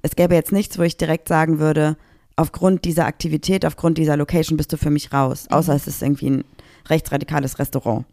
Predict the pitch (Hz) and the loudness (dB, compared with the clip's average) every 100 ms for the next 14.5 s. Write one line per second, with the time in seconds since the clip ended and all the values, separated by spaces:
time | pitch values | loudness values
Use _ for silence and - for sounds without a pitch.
0 | - - 113 - - - - 269 - - | -8 -6 -6 -6 -10 -8 -2 0 0 -6
1 | 339 403 185 185 180 175 156 - 151 156 | -4 0 4 4 6 4 4 4 4 4
2 | 170 151 143 139 175 220 214 185 180 - | 6 6 6 6 2 0 -2 -2 -8 -20
3 | - - _ - - _ _ - _ _ | -20 -20 _ -20 -20 _ _ -20 _ _
4 | _ _ _ _ _ _ _ - - - | _ _ _ _ _ _ _ -20 -10 -6
5 | 175 180 180 - 175 185 185 175 175 160 | -2 0 -2 -4 -4 -4 -2 -2 -2 0
6 | 170 165 - 190 170 - - 165 165 - | 0 0 0 -2 -2 -8 -8 -10 -10 -12
7 | - - 160 170 170 - 156 175 214 196 | -2 4 6 6 6 4 4 4 4 4
8 | 214 - 202 175 233 226 202 185 175 175 | 2 2 0 0 -2 2 2 2 2 0
9 | 185 208 233 - - - - - 180 185 | 0 0 -2 -6 -20 -20 -12 -2 0 0
10 | 202 196 - 180 185 196 190 175 170 196 | 0 -2 -2 -4 -4 -4 -2 -4 -4 -6
11 | - 180 185 175 185 190 - 165 165 - | -4 -4 -2 -2 -2 -2 -4 -6 -6 -8
12 | 196 185 185 170 165 - 196 - 170 156 | -6 -4 -4 -6 -8 -6 -8 -6 -6 -4
13 | 156 170 175 170 170 175 185 170 170 175 | -4 -8 -6 -4 -4 -6 -8 -6 -6 -6
14 | 185 175 170 170 | -6 -6 -6 -6